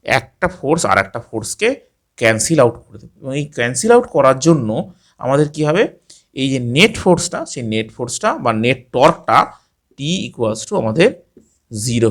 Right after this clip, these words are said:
হয়ে যাবে। বোঝা গেল বিষয়টা? এখন আমাদের এই পজিটিভ হাফ সাইকেলের কথা আমরা এতক্ষণ আলোচনা করলাম। আমরা যদি নেগেটিভ হাফ সাইকেল হয়, নেগেটিভ হাফ সাইকেলের ক্ষেত্রে আমরা ধরে নিলাম এন এর জায়গায় এস হবে, এস এর জায়গায় এন হবে এবং এটাও এস হলো, এটাও এন হলো।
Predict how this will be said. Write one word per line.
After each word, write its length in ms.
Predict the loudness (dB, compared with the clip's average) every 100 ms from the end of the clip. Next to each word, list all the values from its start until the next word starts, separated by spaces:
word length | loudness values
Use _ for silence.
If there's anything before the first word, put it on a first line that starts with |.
| 0
হয়ে 140 | -6
যাবে। 160 | -8 -10 -16 -20 _ _ _ _
বোঝা 180 | 2 4
গেল 100 | 4 0
বিষয়টা? 260 | -4 -10 -14 _ _ _ -6 -2
এখন 200 | 2 2 0 -8 _ -2
আমাদের 220 | 2 4 4
এই 60 | 2 4
পজিটিভ 360 | 4 6 2 4
হাফ 120 | 4 6
সাইকেলের 360 | 4 4 0 2
কথা 140 | 0 0
আমরা 100 | -4 -6
এতক্ষণ 240 | -8 -12 -12
আলোচনা 260 | -12 -16 -20
করলাম। 180 | -20 -20 _ _ _
আমরা 120 | -4 0
যদি 120 | 2 2
নেগেটিভ 280 | 2 4 2 2
হাফ 100 | 2 4
সাইকেল 220 | 4 4 0
হয়, 100 | -4 _ _ _
নেগেটিভ 320 | 0 4 4 4
হাফ 100 | 0
সাইকেলের 280 | 0 0 -2
ক্ষেত্রে 180 | -4 -6
আমরা 120 | -4 -2
ধরে 120 | -2 -2
নিলাম 180 | -2 -2 -6 -20 _ -4
এন 80 | 0
এর 80 | 2 4
জায়গায় 220 | 4 4 4
এস 120 | 4 4
হবে, 140 | 2 2
এস 80 | 0 -2
এর 60 | 0
জায়গায় 220 | 0 0 -2 -2
এন 80 | 0
হবে 140 | -2 -4 -12 _ _ -2
এবং 180 | 2 2 2
এটাও 220 | 4 4 4
এস 120 | 2 0
হলো, 120 | 2 2
এটাও 180 | 2 0 0 0
এন 60 | 0
হলো। 140 | 0